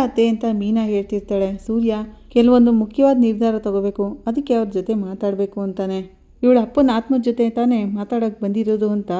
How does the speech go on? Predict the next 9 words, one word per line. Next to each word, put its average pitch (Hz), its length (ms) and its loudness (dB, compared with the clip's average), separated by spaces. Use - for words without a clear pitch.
ಸ್ವಾಮಿಗಳನ್ನ 208 540 -4
ಕೇಳ್ತಾನೆ. 190 560 -6
"ನಾನ್ 262 260 4
ಮಾತಾಡಲ್ಲ" 226 440 0
ಅಂತ 202 240 -4
ಅವ್ರಂತಾರೆ. 190 720 -2
"ಆತ್ಮನ 285 440 4
ಬರಕ್ 220 320 -2
ಹೇಳಿ, 214 280 0